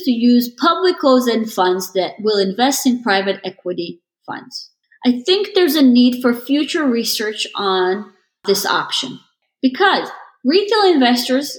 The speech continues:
can perhaps benefit from sophisticated players. They can do the monitoring for them and negotiate for contractual terms with the private equity funds. However,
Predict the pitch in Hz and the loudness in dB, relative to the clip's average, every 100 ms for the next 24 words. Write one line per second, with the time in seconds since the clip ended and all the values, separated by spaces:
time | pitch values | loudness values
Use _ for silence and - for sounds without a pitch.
0 | _ 247 226 262 247 196 190 - 381 427 | _ -2 0 0 0 -2 -6 -6 0 0
1 | 480 - 226 208 240 - _ _ _ _ | 0 -4 -4 -4 -4 -12 _ _ _ _
2 | - 233 220 - 254 - 359 - 381 359 | -2 -2 0 -6 -6 0 0 0 -2 -2
3 | 349 349 233 185 190 185 - - 196 202 | -2 -2 0 2 2 -2 -8 -6 -2 -2
4 | 247 214 220 233 226 240 320 349 370 320 | -2 -4 -4 -2 2 2 4 2 2 0
5 | 277 269 254 190 190 185 190 190 196 196 | 2 2 2 0 0 -2 -2 -4 -4 0
6 | 254 330 359 - 330 285 254 - 208 - | 2 2 0 0 0 0 -2 -8 -12 -4
7 | 233 220 - 339 180 - - 254 - - | -4 -4 -4 -2 -2 -2 -4 -4 -6 -10
8 | 208 202 196 190 - - _ _ _ _ | -6 -6 -6 -8 -10 -16 _ _ _ _
9 | 214 214 214 - 247 226 214 175 - 160 | -2 -2 -4 -2 0 0 0 -2 -4 -8
10 | 180 - - 254 - _ _ _ 277 285 | -8 -12 -18 -18 -20 _ _ _ 0 2
11 | 208 185 233 | 2 -2 -6